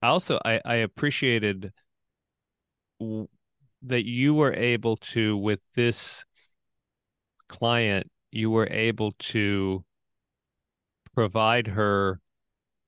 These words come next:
a referral to those therapeutic resources that she clearly needed. And you're also able to continue coaching her within your scope of practice. Because I think sometimes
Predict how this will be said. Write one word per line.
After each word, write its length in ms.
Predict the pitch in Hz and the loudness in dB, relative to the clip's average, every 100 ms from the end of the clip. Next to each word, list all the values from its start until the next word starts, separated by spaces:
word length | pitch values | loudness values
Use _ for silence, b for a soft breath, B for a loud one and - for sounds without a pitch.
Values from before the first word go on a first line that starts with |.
| _ _ _ _ _ _ _ | _ _ _ _ _ _ _
a 60 | 110 | -4
referral 920 | 101 98 - - 139 117 85 92 98 - _ _ _ _ _ _ _ | -2 -2 -2 0 2 2 0 -2 -8 -16 _ _ _ _ _ _ _
to 140 | - 104 | -6 0
those 300 | 107 104 - | 0 0 0
therapeutic 760 | 117 110 101 - 131 127 - | 2 2 0 0 2 2 0
resources 840 | 104 101 - 104 95 - 92 - - | -2 0 0 -2 -2 -4 -4 -6 -4
that 240 | 95 92 - _ _ _ _ - | -2 -2 -6 _ _ _ _ -8
she 200 | - 113 | -4 -4
clearly 440 | - 131 123 92 | -2 0 2 0
needed. 440 | 92 117 90 90 - _ _ _ _ _ _ _ _ _ _ _ _ | 2 2 2 -2 -6 _ _ _ _ _ _ _ _ _ _ _ _
And 600 | 143 196 120 90 101 117 - _ _ _ _ _ _ | 0 2 2 0 -4 -8 -14 _ _ _ _ _ _
you're 220 | - 113 104 | 0 0 0
also 600 | 117 143 151 117 104 101 | 0 2 2 0 0 0
able 340 | - 104 101 98 | -2 -2 -2 -4
to 180 | - | -6
continue 800 | 101 110 98 - 123 113 107 101 - b b _ | -6 -6 -6 -4 -2 0 0 -2 -6 b b _
coaching 420 | - 120 113 107 90 | 0 0 2 -2 0
her 160 | 95 | 0
within 420 | 90 85 104 95 | 0 0 -2 -2
your 160 | 92 90 | -2 -4
scope 360 | - - 90 92 | -4 -2 -2 -4
of 100 | - | -4
practice. 500 | 104 95 - 92 - | -2 -2 -4 -8 -6
Because 260 | 110 113 | -2 0
I 60 | 113 | 2
think 220 | 202 208 | 0 2
sometimes 920 | - 139 - - 120 117 113 110 - | 0 0 -4 0 2 2 0 -4 -8